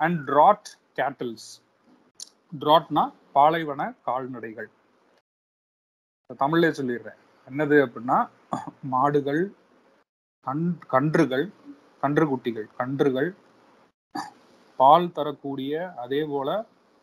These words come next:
பாலைவன கால்நடைகளை வதை செய்வதிலிருந்து இந்த எல்லைக்குள் இயங்கும் அமைப்புகள்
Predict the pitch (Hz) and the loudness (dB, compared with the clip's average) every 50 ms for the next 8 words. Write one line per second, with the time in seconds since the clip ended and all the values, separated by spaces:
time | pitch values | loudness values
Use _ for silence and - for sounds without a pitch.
0 | _ _ _ _ _ _ _ _ - 127 135 151 170 180 180 180 180 160 160 156 | _ _ _ _ _ _ _ _ -2 0 2 2 2 0 -2 -4 -6 -6 -6 -8
1 | 170 180 147 - 139 127 131 143 151 147 143 127 127 123 120 117 113 123 131 143 | -8 -10 -8 -6 -4 -2 -2 -2 -4 -6 -10 -10 -10 -10 -10 -10 -8 -6 -6 -4
2 | 156 165 165 160 - _ - 120 117 120 127 127 170 202 226 233 220 - - 170 | -4 -6 -6 -8 -12 _ -14 -8 -6 -4 -4 -2 0 0 0 0 0 -2 -2 -2
3 | 165 165 160 156 151 151 147 143 135 127 123 127 120 127 131 135 127 110 101 92 | 0 0 0 0 0 0 0 0 -2 -2 -4 -4 -2 -2 0 0 0 -2 -4 -8
4 | _ _ _ _ _ _ _ _ _ _ _ _ _ _ - 127 139 160 170 170 | _ _ _ _ _ _ _ _ _ _ _ _ _ _ -6 -4 -2 -2 2 4
5 | 165 165 170 175 175 165 - - _ _ _ _ _ _ - - - _ _ - | 6 6 8 6 4 2 -2 -10 _ _ _ _ _ _ -20 -20 -20 _ _ -20
6 | - _ - 139 143 156 175 180 185 190 180 - - 190 185 170 147 143 139 147 | -14 _ 4 6 6 8 8 8 8 6 4 2 -2 0 0 2 2 2 2 0
7 | 151 151 151 147 143 156 175 202 226 233 - _ - 127 127 139 151 156 - - | -2 -2 -4 -4 -4 -4 -4 -4 -6 -10 -12 _ -10 -6 -2 -2 -2 -2 -2 -2
8 | 147 123 127 143 190 254 262 | -2 0 2 2 0 0 -2